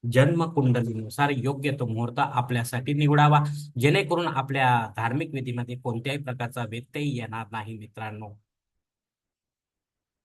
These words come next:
आणि जर आपल्यासाठी मुहूर्त नसेल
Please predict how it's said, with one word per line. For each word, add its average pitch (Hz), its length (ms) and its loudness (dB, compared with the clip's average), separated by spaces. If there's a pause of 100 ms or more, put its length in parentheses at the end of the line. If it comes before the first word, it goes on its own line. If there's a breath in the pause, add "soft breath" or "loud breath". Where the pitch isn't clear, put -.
(480)
आणि 127 560 0 (100)
जर 165 140 4
आपल्यासाठी 143 560 0
मुहूर्त 131 440 -2
नसेल 156 640 -2